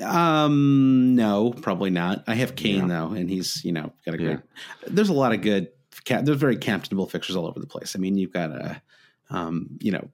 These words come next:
Speaker 1: the Southampton fixture is very captainable for Arsenal players. Obviously, the
Speaker 2: Yeah.
Speaker 1: Everton fi-, the Man City at home to Everton. Um, yeah, but I, it's annoying, actually. It's another example of the F P L game actually getting a pl-, price right.
Speaker 2: Yeah.
Speaker 1: I thought that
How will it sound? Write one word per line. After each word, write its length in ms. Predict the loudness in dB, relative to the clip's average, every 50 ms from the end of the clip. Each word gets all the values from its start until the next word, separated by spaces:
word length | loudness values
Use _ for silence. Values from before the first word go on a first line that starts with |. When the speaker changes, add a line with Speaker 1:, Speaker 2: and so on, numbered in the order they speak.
| _
Speaker 1:
the 220 | -6 -4 -4 -4 -2
Southampton 580 | -2 -2 -2 -4 -2 -2 -2 -2 0 0 -2 -2
fixture 540 | -2 -4 -4 -4 -4 -2 0 0 2 2 0
is 80 | 0
very 160 | -2 -2 -4
captainable 480 | -2 -4 -4 -4 -4 -2 -2 -4 -2 -2
for 140 | -2 -4 -4
Arsenal 280 | -4 -4 -6 -8 -8
players. 520 | -6 -6 -4 -4 -2 -2 -2 -2 -2 -4 -6 -6
Obviously, 420 | -6 -4 -2 -2 -2 -2 -2 -2 -2
the 80 | -2
Speaker 2:
Yeah. 60 | -2 -4
Speaker 1:
Everton 280 | -4 -6 -6 -6 -6 -6
fi-, 140 | -6 -6 -4
the 280 | -4 -2 -2 -2 -2 0
Man 200 | 0 0 0 -2
City 220 | -2 -2 -2 -2
at 60 | -2
home 100 | -2 -2
to 80 | -4 -2
Everton. 460 | -2 -4 -4 -4 -4 -4 -2 -4 -4 -6 _ -20 -20 -20 -20 -20 _ _ _ _ _ -4
Um, 560 | -2 0 0 2 2 2 2 2 2 0 -4 -6 _
yeah, 280 | 0 2 2 4 4 4
but 220 | 2 0 0 0
I, 200 | -2 -2 -2 -4 -8 -12 -16 -18 -6 -2
it's 160 | 0 2 2
annoying, 340 | 2 4 4 4 4 4 4
actually. 200 | 2 2 0 0
It's 80 | 0 2
another 180 | 2 4 4
example 380 | 2 2 2 2 2 2 2 0
of 100 | 0 0
the 120 | 0 0 0
F 140 | 0 0 0
P 60 | 0
L 80 | 0
game 200 | 2 2 0 0
actually 280 | 0 0 -2 -2 -2 -2
getting 200 | -2 -2 -2 -2
a 60 | -2
pl-, 240 | -4 -6 -8 -10 -8 -4
price 300 | -2 -2 -2 -2 -2 -4
right. 280 | -4 -2 -2 -4 -4 -6 -12 _ _ _ _ _ _ _ _ _ _ _ _
Speaker 2:
Yeah. 220 | -4 -2 -2 -2 0 0
Speaker 1:
I 80 | 0
thought 180 | 2 0 0 0
that 120 | 2 2